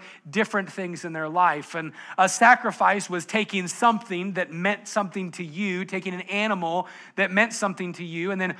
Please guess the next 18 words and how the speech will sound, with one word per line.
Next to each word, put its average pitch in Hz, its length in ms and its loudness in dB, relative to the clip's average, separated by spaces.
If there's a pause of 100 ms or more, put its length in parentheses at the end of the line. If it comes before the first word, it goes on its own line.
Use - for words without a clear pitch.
(260)
offering 214 460 6
it, - 40 -8
saying, 196 300 0
"God, 208 360 10 (300)
I 190 200 8
give 202 440 0
this 226 220 0
to - 140 -6
you. 190 260 0
I 165 100 4
recognize 185 640 2
it's 160 100 -6
from 233 360 0
you, 233 220 0
and 214 80 0
I 165 120 2
give 175 340 -4
it 151 140 -10